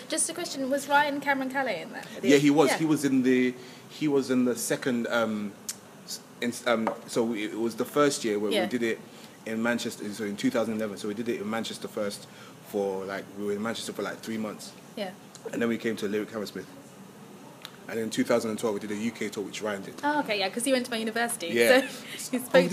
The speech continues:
Speaker 1: to
Speaker 2: he?
Speaker 1: Yeah, he went to my
Speaker 2: Okay.
Speaker 1: university and he came to speak to us and about it
Speaker 2: Yeah.
Speaker 1: and talked about stuff over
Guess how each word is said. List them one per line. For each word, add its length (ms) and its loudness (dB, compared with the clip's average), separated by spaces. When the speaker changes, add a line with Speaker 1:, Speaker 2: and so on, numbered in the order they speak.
Speaker 1:
to 40 6
Speaker 2:
he? 140 6
Speaker 1:
Yeah, 100 10
he 100 4
went 120 2
to 60 6
my 80 4
Speaker 2:
Okay. 80 6
Speaker 1:
university 340 6
and 80 -2
he 60 -6
came 200 2
to 80 0
speak 260 -2
to 120 0
us 200 0
and 300 -6
about 340 0
it 180 4
Speaker 2:
Yeah. 160 8
Speaker 1:
and 100 6
talked 160 -4
about 360 -2
stuff 220 -2
over 80 -2